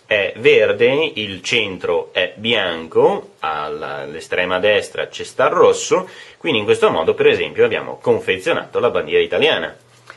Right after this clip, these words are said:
In questo modo quindi abbiamo, eh, possiamo tranquillamente gestire le tre aree, come vedete, in modi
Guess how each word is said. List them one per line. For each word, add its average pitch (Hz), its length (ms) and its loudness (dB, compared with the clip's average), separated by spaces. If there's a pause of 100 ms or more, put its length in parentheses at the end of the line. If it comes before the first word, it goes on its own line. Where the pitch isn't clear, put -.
(500)
In 135 140 -4
questo 127 220 2
modo 139 240 6
quindi 131 220 0
abbiamo, 110 440 2
eh, 95 320 -6
possiamo 117 440 0
tranquillamente 120 680 0
gestire 104 720 0 (140)
le - 200 2
tre 131 200 2
aree, 64 300 -4
come 107 240 -2
vedete, 90 420 -4
in 135 180 -4
modi 98 460 -2